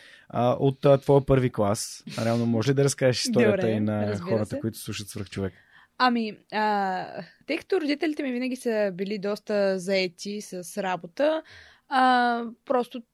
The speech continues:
Speaker 2: такива бяха обстоятелствата. Те не са имали време, примерно, да, особено когато пораствах, а, да ми обръщат кой знае колко внимание.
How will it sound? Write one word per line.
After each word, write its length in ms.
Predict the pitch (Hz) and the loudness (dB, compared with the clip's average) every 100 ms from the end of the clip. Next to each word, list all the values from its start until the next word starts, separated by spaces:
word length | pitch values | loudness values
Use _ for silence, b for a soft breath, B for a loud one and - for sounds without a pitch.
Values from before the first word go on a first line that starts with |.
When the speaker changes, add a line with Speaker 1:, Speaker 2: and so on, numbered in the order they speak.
| - | -12
Speaker 2:
такива 300 | 285 277 247 | -6 -2 0
бяха 280 | 240 240 247 | 0 0 -4
обстоятелствата. 840 | 233 - 220 180 165 - 233 262 | -6 -2 -2 -4 -12 -12 -8 -2
Те 220 | 240 233 | 2 2
не 120 | 226 | 0
са 120 | 220 | -2
имали 380 | 226 220 196 196 - 196 196 185 | -2 -2 -2 -4 -6 -10 -10 -2
време, 260 | 202 190 180 | 0 0 -4
примерно, 580 | 190 185 185 180 175 170 | -6 -8 -8 -8 -8 -12
да, 240 | 190 202 - - 104 - | -6 -6 -6 -12 -20 -14
особено 400 | 214 240 233 254 | -4 0 0 -2
когато 340 | - 214 214 | -2 -2 -2
пораствах, 720 | 190 202 190 180 - 190 - - | -6 -4 -4 -4 -8 -8 -10 -8
а, 160 | 190 | -6
да 120 | 185 185 | -6 -8
ми 240 | 185 180 | -8 -8
обръщат 560 | 170 - 190 208 - 196 | -10 -10 -6 -4 -6 -6
кой 160 | 202 190 | -6 -4
знае 200 | 190 185 | -6 -4
колко 480 | 190 180 196 185 | -6 -6 -6 -6
внимание. 480 | 175 196 180 175 240 | -4 -4 -4 0 4